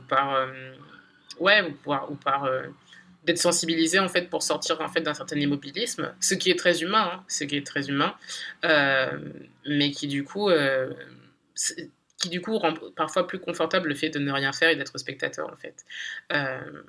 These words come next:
parce qu'effectivement une fois qu'on commence à, à se dire, bah, je veux me penser comme, euh,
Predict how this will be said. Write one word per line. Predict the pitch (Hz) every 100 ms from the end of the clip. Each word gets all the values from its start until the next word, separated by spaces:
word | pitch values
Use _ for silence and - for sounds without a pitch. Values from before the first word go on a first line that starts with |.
| 143
parce | 131 127
qu'effectivement | 143 143 139 135 139 - 143 - 180 185 -
une | 143
fois | 160 156
qu'on | 156
commence | 143 139 139 -
à, | 139 131 139 - - - - -
à |
se | 185 170
dire, | 151 165
bah, | 147
je | 135 139
veux |
me | 135
penser | 139 139 - 151
comme, | 151 139
euh, | 131 131